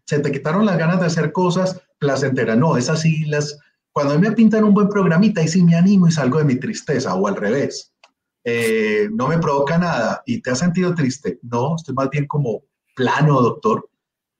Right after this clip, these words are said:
Esos son los dos cardinales. Y luego aparece un montón de síntomas que acompañan a esos cardinales y que ayudan a ajustar el diagnóstico.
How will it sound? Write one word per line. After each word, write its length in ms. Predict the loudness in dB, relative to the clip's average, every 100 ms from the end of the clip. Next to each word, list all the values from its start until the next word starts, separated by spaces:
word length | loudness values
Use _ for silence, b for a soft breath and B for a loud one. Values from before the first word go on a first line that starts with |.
| _ -2
Esos 260 | 2 2 4
son 140 | 4
los 100 | 4
dos 180 | 2 0
cardinales. 680 | 0 2 2 2 0 -4 -4
Y 120 | 0
luego 420 | 2 4 2 0 0
aparece 460 | -2 -2 -4 0 4
un 100 | 6
montón 420 | 4 2 2 2
de 100 | 2
síntomas 600 | 2 2 2 2 0 0
que 100 | -2
acompañan 720 | -6 -6 -8 -6 -6 -4 -4
a 80 | -4
esos 260 | -6 -6 -6
cardinales 600 | -4 -2 0 2 2 0
y 80 | -2
que 100 | 0
ayudan 440 | -2 -2 -2 -2
a 60 | -2
ajustar 500 | -4 -10 -12 -6 -4
el 100 | -4
diagnóstico. 640 | -6 -4 -2 -2 -6 -18